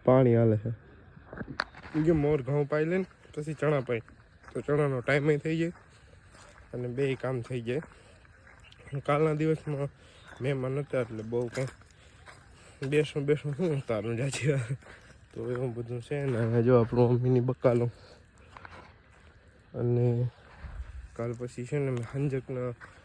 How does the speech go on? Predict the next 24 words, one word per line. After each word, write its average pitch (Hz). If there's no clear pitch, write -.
અહીંયા 117
ઓલું 131
થોડુંક 139
જો 131
જગ્યા 135
દેખાય 156
ને, 151
આ 120
ઈ 123
થોડીક 135
ખેડી 151
નાખી 120
હતી, 151
એમાં 110
એક 120
પણ 117
છાંટી 135
દઉં 113
એટલે 120
બકાલાનો 104
હાયલો 127
રહી. 123
શું 147
છે? 120